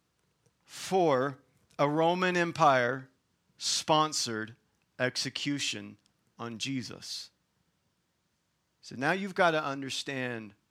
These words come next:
why this is so tense. In one hand, if Jesus says, "I don't care about this dude, don't pay your, don't pay your tax to him," then they've got him.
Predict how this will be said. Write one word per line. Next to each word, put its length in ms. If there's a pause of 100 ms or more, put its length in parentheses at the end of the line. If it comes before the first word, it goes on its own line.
(260)
why 320
this 220
is 100
so 160
tense. 720 (2750)
In 180
one 240
hand, 440 (680)
if 160 (160)
Jesus 680 (120)
says, 800 (1500)
"I 140
don't 140
care 180
about 220
this 160
dude, 360 (100)
don't 240
pay 140
your, 120 (280)
don't 200
pay 120
your 160
tax 320
to 100
him," 320 (1500)
then 140
they've 140
got 280
him. 140